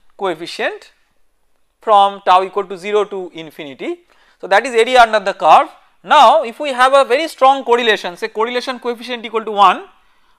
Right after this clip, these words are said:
but lasting over a period of time which is different, say lasting over a period of time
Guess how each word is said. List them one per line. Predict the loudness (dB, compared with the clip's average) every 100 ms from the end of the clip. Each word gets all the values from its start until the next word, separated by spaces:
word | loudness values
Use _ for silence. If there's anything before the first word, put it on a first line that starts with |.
| _ -2
but | 0 0 -10 -2
lasting | 2 2 2 -4 0
over | 2 6 4 4 -6 _ _ _ _ _ _
a | -4
period | -2 -4 0 0
of | 0
time | 2 2 2 -4 -14 _ _ _ -16
which | -14
is | -12
different, | -12 -6 -6 -6 _
say | -12 -2
lasting | 0 0 -2 -6
over | -2 -2
a | -2
period | -2 0 0
of | -2 0
time | 0 0